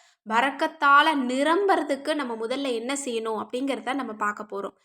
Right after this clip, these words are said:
ஏன்னா நிறைய சகோதரிகள் என்கிட்ட கேட்கறது என்ன அப்படின்னா, "நீங்க சொல்ற அமல்களை எல்லாம் நாங்க செய்றோம், ஆனாலும் எங்களுக்கு கஷ்டங்கள் இருக்கு, கடன்கள் இருக்கு,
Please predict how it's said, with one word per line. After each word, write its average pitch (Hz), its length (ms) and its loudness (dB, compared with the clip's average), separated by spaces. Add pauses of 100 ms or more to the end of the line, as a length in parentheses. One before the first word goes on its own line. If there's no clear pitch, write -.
(320)
ஏன்னா 262 220 0
நிறைய 247 560 -2
சகோதரிகள் 247 680 -2
என்கிட்ட 220 360 -4 (100)
கேட்கறது 226 320 -6
என்ன 214 220 -6
அப்படின்னா, 208 380 -4 (380)
"நீங்க 220 180 -6
சொல்ற 220 300 -4
அமல்களை 254 480 0
எல்லாம் 269 380 4
நாங்க 233 320 -2
செய்றோம், 214 300 -4
ஆனாலும் 220 480 -4
எங்களுக்கு 233 400 -8
கஷ்டங்கள் 240 500 -8
இருக்கு, 208 340 -6
கடன்கள் 254 560 -4
இருக்கு, 214 540 -8